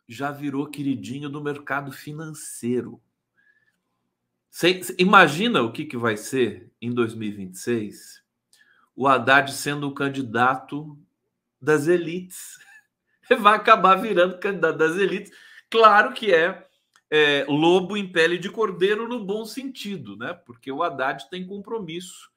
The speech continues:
ele tem no D N A dele, mas ele ficou agora caracterizado como alguém do mercado financeiro. O mercado financeiro adora o Fernando Haddad, é uma coisa impressionante. Bom,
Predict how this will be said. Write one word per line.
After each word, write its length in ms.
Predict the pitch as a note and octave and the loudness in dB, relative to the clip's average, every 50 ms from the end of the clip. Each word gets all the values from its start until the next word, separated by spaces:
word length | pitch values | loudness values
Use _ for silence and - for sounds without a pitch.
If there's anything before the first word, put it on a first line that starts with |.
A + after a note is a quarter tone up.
| _ _ _ _ _ _ _ _ _ _ _ | _ _ _ _ _ _ _ _ _ _ _
ele 260 | A#2+ B2+ C3 C#3 C3+ | -4 -2 -2 -4 -6
tem 400 | - - C#3 C#3+ D#3+ E3+ D3 C#3 | -4 -4 -4 -4 -4 -6 -10 -8
no 180 | C3+ C#3+ D#3 D3+ | -8 -8 -6 -2
D 280 | E3 E3+ F3 F3+ G3 | -2 -2 -2 -2 -4
N 180 | G#3 A3+ G3+ D3+ | -4 -4 0 2
A 220 | C#3 D3 E3 E3+ | 2 4 2 2
dele, 400 | D3 A#2+ A#2 C3+ D#3 E3 D3 B2+ | 0 -2 -4 -4 -4 -4 -6 -6
mas 300 | B2 C#3 D#3 D#3+ D3+ D3+ | -4 -2 -2 -2 0 0
ele 180 | F3 F#3 F#3+ G3 | 0 0 0 -2
ficou 420 | F#3 - A#3 - - - G3 G3+ | -6 -10 -12 -14 -6 -2 0 0
agora 420 | G#3 G#3 F#3 E3 E3+ E3+ F3 F3 F3+ | 0 0 0 0 2 2 2 2 0
caracterizado 1160 | F3+ F3+ G3 G3 G3 G3 F#3+ - - G3 F#3+ G3 F#3 D3 C#3+ D3+ D3+ D#3 E3 D#3+ F3 F#3 F#3 F3+ _ _ _ _ _ _ _ _ _ _ _ _ | -2 -2 -2 -2 -2 -4 -4 -4 -4 -2 -2 -2 -4 -4 -2 -2 0 0 -2 -4 -6 -10 -10 -12 _ _ _ _ _ _ _ _ _ _ _ _
como 240 | - F3+ F3+ F3+ F#3+ | -6 -4 -4 -4 -2
alguém 640 | G3 F#3 E3+ D3 D#3+ D#3+ E3 E3+ F3 F#3 F#3+ - _ | -2 -2 -4 -4 -6 -6 -6 -6 -6 -8 -10 -14 _
do 200 | - D#3 D#3+ F#3 | -12 -6 -4 -4
mercado 480 | F#3+ G#3 G#3 F#3+ - - F#3 F#3+ F#3 F#3 | -2 -2 -4 -4 -4 -4 -4 -4 -4 -8
financeiro. 760 | - G#3 G#3 A#3 A3+ A3 - - G#3+ G#3+ B3 B3 A3 D#3+ B2 | -10 -8 -8 -8 -8 -10 -10 -8 -4 -2 -2 -2 -2 -4 -8
O 220 | B2 - _ _ | -10 -14 _ _
mercado 300 | D#3 E3+ - - F#3+ F#3 | -18 -16 -14 -12 -14 -14
financeiro 460 | - - G3+ G#3 G#3 G3+ - G#3 G3+ A3+ | -14 -12 -10 -10 -10 -6 -6 -6 -6 -6
adora 400 | G#3 F3+ E3+ F3+ G3 A3 A#3 A#3+ | -6 -6 -4 -4 -4 -4 -4 -6
o 20 | |
Fernando 400 | A#3 - A3+ A3+ A3 A3 A3+ A#3+ | -8 -8 -10 -10 -8 -8 -8 -8
Haddad, 340 | A3+ G3+ F3+ F#3 F#3+ F#3 C#3+ | -6 -6 -6 -8 -8 -8 -10
é 40 | C#3+ | -10
uma 120 | D3 D#3 | -12 -10
coisa 180 | - F3 F3+ F#3 | -10 -10 -10 -10
impressionante. 440 | F#3 G#3+ G#3 - G3 D3+ C3 - | -12 -12 -14 -12 -12 -12 -10 0
Bom, 240 | D#3+ - - - - | 2 2 2 2 -2